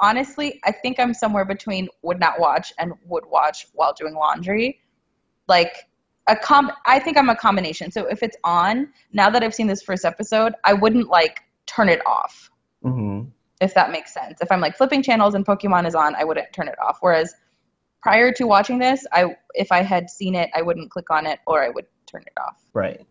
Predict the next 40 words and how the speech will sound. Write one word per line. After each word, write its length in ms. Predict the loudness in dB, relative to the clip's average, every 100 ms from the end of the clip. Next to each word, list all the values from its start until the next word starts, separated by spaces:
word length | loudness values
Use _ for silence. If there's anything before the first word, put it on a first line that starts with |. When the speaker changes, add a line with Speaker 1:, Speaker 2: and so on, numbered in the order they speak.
| -12
Speaker 1:
it 0 |
Speaker 2:
It's 100 | -4
Speaker 1:
were 100 | 0
Speaker 2:
like, 120 | 2
Speaker 1:
on 80 | 0
my 100 | -4 -10
television. 460 | -10 -10 -8 -6
Speaker 2:
you're 100 | -2
not 220 | -2 -2 -2
gonna 160 | -4
actively 480 | -2 -4 -4 -6 -2
watch 360 | 0 0 -2 -6
it, 260 | -10 -10 -8
and 80 | -4
it's 160 | -4 -4 -2
unlikely 640 | 0 2 0 -2 -6 -4
you'll 160 | -4 -4
come 280 | -4 -4
across 500 | -4 -2 0 0 0
it. 300 | -6 -6 -10 _ _ -6
But 140 | -4
if 100 | 0
Speaker 1:
Yes. 200 | 2 4
Speaker 2:
you 80 | 2
do, 360 | 0 0 -6 -12 _ _ _
you'll 240 | -4 -2 -4
s-, 220 | -10 -20 _ _
s-, 200 | -20 -20 _ _ -6
keep 220 | -4 0
it 80 | 0
in 80 | 0
the 80 |
Speaker 1:
She, 40 | -2
Speaker 2:
background. 640 | -4 -6 -10 -12 -16 -20 _ _ _ _ -2
Speaker 1:
yeah, 240 | -2 -2 -8
tune 200 | -6 -2
in 140 | 0 0
for 120 | -2
a 100 | -2
sec. 380 | -6 -10 -12